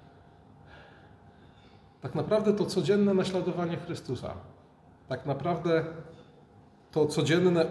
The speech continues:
uśmiercanie ciała duchem, tak naprawdę te codzienne wybory,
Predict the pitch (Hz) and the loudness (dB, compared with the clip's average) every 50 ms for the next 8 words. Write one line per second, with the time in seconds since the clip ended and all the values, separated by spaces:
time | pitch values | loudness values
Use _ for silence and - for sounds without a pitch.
0 | - - 196 202 - - 185 180 175 170 - - - - 185 180 175 160 123 98 | 2 2 2 2 4 4 4 4 4 4 0 -2 0 2 4 4 4 4 2 0
1 | 87 - - - - - - - - - - - - _ - _ - - - - | -2 -4 -6 -10 -12 -16 -18 -20 -20 -20 -20 -20 -20 _ -20 _ -20 -20 -20 -20
2 | - - - - - - - - - - - - - 156 151 151 151 147 139 127 | -20 -20 -20 -20 -20 -20 -20 -20 -20 -14 -6 -2 0 2 2 4 2 2 0 0
3 | 127 139 123 - - 92 - - - - - - - - - - - - - - | -2 -2 -2 -2 -4 -8 -8 -8 -12 -14 -16 -18 -20 -20 -20 -20 -20 -20 -20 -20
4 | - - - _ - - - _ - - - - - - - 143 - - 143 139 | -20 -20 -20 _ -20 -20 -20 _ -20 -20 -20 -20 -20 -12 -10 -10 -4 -4 -4 -2
5 | - 170 175 170 165 165 160 160 - - 160 147 151 147 - - - - 175 147 | 0 0 0 0 0 -2 -2 -2 -2 0 0 0 0 0 -4 -8 -6 -4 -4 0
6 | 127 185 190 190 202 190 185 190 175 147 175 165 147 156 180 180 170 156 110 98 | 2 2 2 4 4 2 2 2 2 2 0 -2 0 0 0 2 2 2 0 0
7 | 90 - | -2 -4